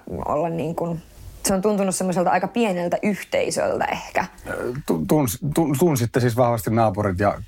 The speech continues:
Speaker 2: kylän ihmiset?
Speaker 1: Kyllä, joo, ja ka-, joo, kyllä, ja kavereiden luo pystyi tosiaan pyöräilemään tai kävelemään, ja me pystyttiin niin kuin olemaan keskenämme kaupungilla tai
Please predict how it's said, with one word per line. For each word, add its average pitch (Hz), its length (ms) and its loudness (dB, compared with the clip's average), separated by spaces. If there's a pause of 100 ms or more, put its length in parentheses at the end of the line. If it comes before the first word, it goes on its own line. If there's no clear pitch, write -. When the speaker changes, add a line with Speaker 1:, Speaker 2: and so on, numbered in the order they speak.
Speaker 2:
kylän 95 240 2
ihmiset? 87 340 0
Speaker 1:
Kyllä, 226 440 2
joo, 202 260 2
ja 180 140 0
ka-, 208 140 0
joo, 185 300 0
kyllä, 180 260 -2
ja 175 100 0
kavereiden 185 400 0
luo 175 280 -4
pystyi 175 240 -6
tosiaan 160 420 -6
pyöräilemään 175 560 0
tai 180 160 0
kävelemään, 175 600 0
ja 175 80 -2
me 185 100 -4
pystyttiin 170 540 -6
niin 165 140 -4
kuin 175 120 -4
olemaan 175 360 -2
keskenämme 170 640 -2
kaupungilla 170 960 0
tai 165 180 -8